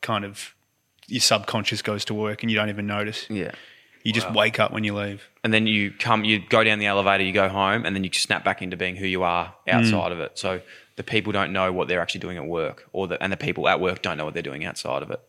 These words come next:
Speaker 1: They're severed.
Speaker 3: Hmm, I'll have a go. Oh, look,
Speaker 2: Re-
Speaker 3: I've always struggled with stuff that's not, not real.
Speaker 2: Yeah, me too,
Speaker 3: You
Speaker 2: but
Speaker 3: know,
Speaker 2: I've gotten
Speaker 3: but
Speaker 2: into it now.
Speaker 3: maybe, can I say my
Speaker 2: I sort of grew
Speaker 3: guilty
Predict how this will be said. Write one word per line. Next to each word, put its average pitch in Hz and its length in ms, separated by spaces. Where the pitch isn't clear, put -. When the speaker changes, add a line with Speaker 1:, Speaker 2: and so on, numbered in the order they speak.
Speaker 1:
They're 110 100
severed. 98 340
Speaker 3:
Hmm, 156 160
I'll 110 100
have 202 140
a 170 40
go. 104 420
Oh, 175 80
look, - 160
Speaker 2:
Re- - 40
Speaker 3:
I've 185 140
always 240 220
struggled 151 400
with 131 100
stuff - 280
that's 104 200
not, 95 220
not 101 240
real. 110 340
Speaker 2:
Yeah, 120 300
me 156 140
too, 170 160
Speaker 3:
You 165 60
Speaker 2:
but 139 40
Speaker 3:
know, 139 120
Speaker 2:
I've 147 60
gotten 135 200
Speaker 3:
but 151 100
Speaker 2:
into 135 120
it 110 40
now. 110 280
Speaker 3:
maybe, 165 440
can 160 120
I 190 40
say 180 180
my 143 140
Speaker 2:
I - 40
sort 165 180
of 165 100
grew 123 140
Speaker 3:
guilty 104 80